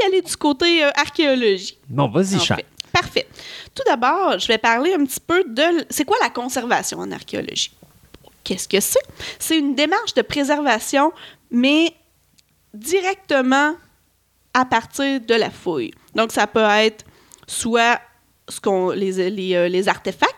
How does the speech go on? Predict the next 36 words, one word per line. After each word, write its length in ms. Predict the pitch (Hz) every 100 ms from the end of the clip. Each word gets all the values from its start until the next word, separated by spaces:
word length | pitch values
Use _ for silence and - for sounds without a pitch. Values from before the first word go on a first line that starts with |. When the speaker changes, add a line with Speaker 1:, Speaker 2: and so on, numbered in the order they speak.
| -
Speaker 1:
que 80 | 349
l'on 160 | 285
trouve, 420 | 285 302 302 311 - - - _ -
conservation 600 | 214 208 202 196 196 247
des 140 | 220
données. 420 | 190 202 202 294 -
Comme 140 | 254
j'ai 120 | 226
déjà 280 | 214 220 214 202
dit 100 | 277
dans 260 | 359 254
une 180 | 190 190
autre 120 | 233 -
chronique, 420 | 196 220 285 -
chaque 440 | - - 349 339 -
petit 340 | 269 254 311
détail 420 | 240 220 262 277 233
Speaker 2:
Hmm. 60 | 101
Speaker 1:
est 60 |
important. 400 | 226 202 185 - - _ _ - - - _
Et 200 | 269 320 -
aussi, 480 | 240 - - 302 339 - - - _
euh, 80 | 208
même 260 | 202 233 370 359
des 120 | 240
fois, 400 | 214 - 269 311 330 _ _ _ _
conserver 800 | - 285 311 262 220 233 294 - 262
une 180 | 269
partie 480 | 254 269 262 - 339
du 160 | 277 214
sol 640 | - - 247 240 180 214 - _
à 100 | 202
l'intérieur 580 | 196 208 208 202 208 220
du 80 | 214
site, 560 | - - 220 233 _ - - - - _ _ _
c'est, 320 | - - 185